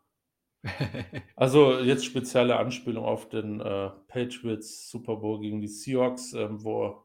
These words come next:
Speaker 2: schon meine Andeutung aus der Interception,
Speaker 1: Ja.
Speaker 2: ne? Russell Wilson, das Gesicht von Richard Sherman,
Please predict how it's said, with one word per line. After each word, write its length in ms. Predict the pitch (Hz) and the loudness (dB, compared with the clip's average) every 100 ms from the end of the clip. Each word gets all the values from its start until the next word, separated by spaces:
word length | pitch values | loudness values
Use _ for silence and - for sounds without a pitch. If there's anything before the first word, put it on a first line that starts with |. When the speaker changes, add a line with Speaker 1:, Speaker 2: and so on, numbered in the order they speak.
| 120 | -20
Speaker 2:
schon 200 | - - | -16 -8
meine 220 | 113 107 120 | -6 -4 -4
Andeutung 560 | 117 117 113 113 117 | -4 -2 -2 -2 -8
aus 180 | 117 - | -10 -8
der 120 | 120 | -8
Interception, 880 | 110 - - 160 160 - - 147 147 _ _ _ _ 98 | -8 -10 0 2 2 -2 -6 -6 -8 _ _ _ _ 0
Speaker 1:
Ja. 80 | |
Speaker 2:
ne? 380 | 120 151 165 - - _ _ | 6 8 6 2 -10 _ _
Russell 360 | 127 123 123 113 | -4 -4 -2 0
Wilson, 680 | 135 143 - 135 131 131 127 | 2 0 -2 -4 -2 -2 -4
das 220 | 120 - | -6 -8
Gesicht 340 | 110 131 127 | -6 -6 -4
von 180 | 127 117 | -4 -2
Richard 360 | 123 123 110 - | -2 -4 -12 -8
Sherman, 720 | - 123 123 123 123 - | 0 2 2 0 -2 -6